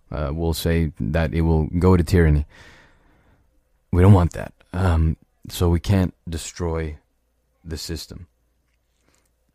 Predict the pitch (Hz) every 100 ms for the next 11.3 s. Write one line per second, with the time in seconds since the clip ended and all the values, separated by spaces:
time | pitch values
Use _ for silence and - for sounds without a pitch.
0 | _ _ _ _ _ _ _ _ 90 82
1 | 78 71 - _ _ - - - - _
2 | - 87 87 80 - 78 71 69 - 92
3 | 85 76 71 78 80 73 - 80 78 78
4 | 78 76 73 - - 87 - 87 98 98
5 | - - _ _ - 85 76 76 80 78
6 | 80 73 76 82 87 85 80 _ _ _
7 | _ _ _ _ _ _ 85 78 85 82
8 | _ _ _ _ _ _ _ _ _ _
9 | _ _ - - 101 104 95 82 80 82
10 | 82 82 85 80 87 90 87 85 - 90
11 | 85 82 76